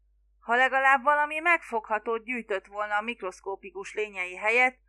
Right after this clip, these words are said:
most életben maradnánk." "Igazán nem tudom, mit csináljunk", mondta mama. "Egy-egy darabka kenyeret kaptunk reggelire,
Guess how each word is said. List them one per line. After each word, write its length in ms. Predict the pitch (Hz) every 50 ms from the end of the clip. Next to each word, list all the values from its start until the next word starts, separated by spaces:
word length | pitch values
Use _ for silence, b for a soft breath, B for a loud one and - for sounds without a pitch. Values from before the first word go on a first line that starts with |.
| _ _ _
most 280 | _ 254 277 247 _ -
életben 460 | 339 262 214 196 185 180 190 185 180
maradnánk." 680 | 175 165 165 165 165 165 156 - 175 160 165 160 - _ _ _ _ _ _ _ _ _ _ _ _ _ _ _ _ _ _ _ _ _
"Igazán 460 | - 302 294 240 220 - 240 214 202 214
nem 180 | 208 202 226
tudom, 280 | 233 247 214 214 214 214
mit 160 | 220 220 220
csináljunk", 600 | - - 240 214 196 185 196 202 196 - 214 -
mondta 320 | - 220 202 208 214 - 196
mama. 380 | 202 196 190 196 196 196 196 _ _ _ _ _ _ _ _ _ _ _ _ _ _ _ _
"Egy-egy 380 | - 269 339 330 294 247 233 -
darabka 460 | 233 233 226 220 208 _ _ 208 202
kenyeret 460 | _ 226 220 220 214 208 196 202 202
kaptunk 460 | _ 185 180 180 _ - 160 175 -
reggelire, 680 | - 208 240 233 233 233 226 220 208 208 196 190 196 _